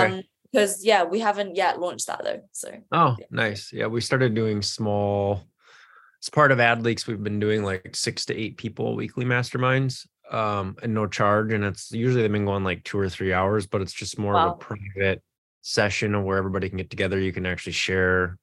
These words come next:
Speaker 2: intimate details and you know that nothing's gonna be shared outside of them. And they've been going really, really well. The feedback has been really, really well, overwhelming. And it's one of those things, you know, you,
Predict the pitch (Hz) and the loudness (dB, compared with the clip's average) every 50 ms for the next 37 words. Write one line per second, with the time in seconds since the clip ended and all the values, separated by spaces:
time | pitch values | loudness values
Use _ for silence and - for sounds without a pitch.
0 | _ _ _ _ _ _ _ - 104 101 - 95 92 80 67 - 95 87 - 104 | _ _ _ _ _ _ _ -8 -6 -6 -4 -4 -6 -6 -6 -6 -6 -6 -4 -4
1 | 95 90 90 92 85 90 87 90 90 87 87 90 90 90 90 87 87 87 - 92 | -2 -2 -2 -2 -4 -4 -4 -4 -2 -2 -2 -2 -2 -4 -4 -4 -6 -8 -8 -8
2 | 87 87 95 87 87 87 90 85 - - 92 87 87 90 - - - 92 92 95 | -8 -8 -8 -6 -6 -6 -6 -6 -4 -4 -2 -2 -2 -4 -4 -4 -2 -2 -2 0
3 | 101 104 107 110 107 101 101 98 87 87 - _ _ - - - - - - _ | -2 -2 -2 0 0 0 0 0 -2 -4 -10 _ _ -20 -20 -20 -20 -20 -20 _
4 | _ - 123 123 127 127 127 120 110 104 107 107 107 107 104 104 101 98 95 95 | _ 2 4 6 6 6 6 6 6 6 6 6 4 4 4 4 2 2 2 2
5 | 95 92 92 90 - 104 95 98 92 87 - 87 85 95 92 92 90 92 92 95 | 0 0 -2 -4 -6 -4 -2 -2 -4 -4 -4 -6 -4 -2 -2 -2 0 0 0 0
6 | 90 90 90 90 90 90 90 90 90 - - - 135 127 120 113 107 104 104 110 | 0 0 0 0 0 2 0 0 0 -2 0 2 4 6 6 6 6 6 6 6
7 | 120 139 143 139 127 104 98 98 95 - - 113 110 104 101 95 - - 110 104 | 4 4 4 4 2 2 0 -2 -4 -4 -2 -2 0 0 0 0 0 -2 -2 0
8 | 98 98 98 98 98 98 92 | 0 0 0 0 0 -2 -4